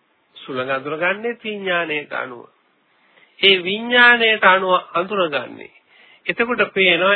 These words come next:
එහෙනම් පින්වත්නි මේ පඨවි සංඥාව තමයි විඥාණය තුල තියෙන්නේ. ආපෝ සංඥාව තමයි විඥාණය තුල තියෙන්නේ. තේජෝ සංඥාව තමයි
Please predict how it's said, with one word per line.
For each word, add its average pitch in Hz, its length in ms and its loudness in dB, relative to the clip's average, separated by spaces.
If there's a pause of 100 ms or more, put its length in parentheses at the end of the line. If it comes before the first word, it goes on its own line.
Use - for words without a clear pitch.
එහෙනම් 180 540 -2
පින්වත්නි 185 840 -2 (380)
මේ 175 320 -2
පඨවි 202 600 -2
සංඥාව 185 960 -2 (420)
තමයි 185 400 -6
විඥාණය 139 580 -6
තුල 113 240 -20
තියෙන්නේ. - 440 -20 (880)
ආපෝ 170 560 -2 (160)
සංඥාව 180 680 -4
තමයි 190 420 -6 (480)
විඥාණය 135 540 -12
තුල - 200 -20
තියෙන්නේ. - 340 -20 (1900)
තේජෝ 175 560 2
සංඥාව 196 640 0
තමයි 151 420 -4